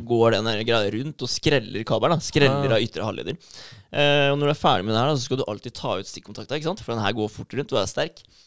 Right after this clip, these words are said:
Speaker 2: Mm.
Speaker 1: Og det gjør man alltid. <laughs> Men jeg gjorde ikke det den gangen her. Nei. Jeg var trett og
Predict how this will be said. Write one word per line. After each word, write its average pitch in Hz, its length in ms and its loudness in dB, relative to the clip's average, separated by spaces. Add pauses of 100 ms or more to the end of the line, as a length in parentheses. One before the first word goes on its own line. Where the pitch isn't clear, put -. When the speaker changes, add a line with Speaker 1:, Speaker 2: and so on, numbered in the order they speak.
(120)
Speaker 2:
Mm. 113 260 -6
Speaker 1:
Og 139 80 -2
det 147 80 4
gjør 107 140 2
man 120 100 2
alltid. 180 320 0 (200)
<laughs> - 260 -4 (400)
Men 123 100 -4
jeg 135 120 2
gjorde 107 120 0
ikke 113 160 -2
det 110 80 2
den 104 100 -2
gangen 98 220 -2
her. 131 140 4 (420)
Nei. 104 160 -4 (340)
Jeg 120 140 2
var 117 140 4
trett - 380 -2
og 110 340 0